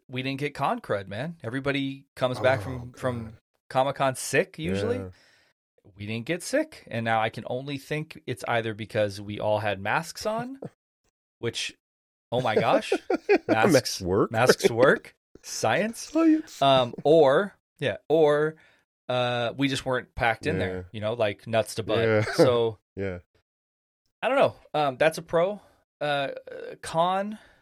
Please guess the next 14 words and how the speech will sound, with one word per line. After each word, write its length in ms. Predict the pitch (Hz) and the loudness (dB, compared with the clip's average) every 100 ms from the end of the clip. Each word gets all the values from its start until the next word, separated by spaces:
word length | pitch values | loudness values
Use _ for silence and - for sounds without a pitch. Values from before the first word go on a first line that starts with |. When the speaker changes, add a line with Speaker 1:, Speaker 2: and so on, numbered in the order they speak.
| _ _ _ _ | _ _ _ _
Speaker 1:
for 120 | 151 | -8
me 240 | 147 175 | -6 -6
would, 220 | 165 139 - | -6 -8 -8
would 280 | 143 127 117 | -10 -10 -6
be, 420 | 135 131 127 120 _ _ _ | -6 -4 -8 -12 _ _ _
you 80 | 117 | -8
know, 120 | 120 | -6
we 120 | 120 | -6
both 300 | 104 113 110 | -6 -6 -6
enjoy 280 | 117 110 113 | -6 -4 -2
the 80 | 110 | -4
celebrity 440 | - 113 120 - | -6 -6 -4 -4
Speaker 2:
Mm, 120 | 98 95 | -2 -2
Speaker 1:
thing. 320 | 90 87 | -4 -6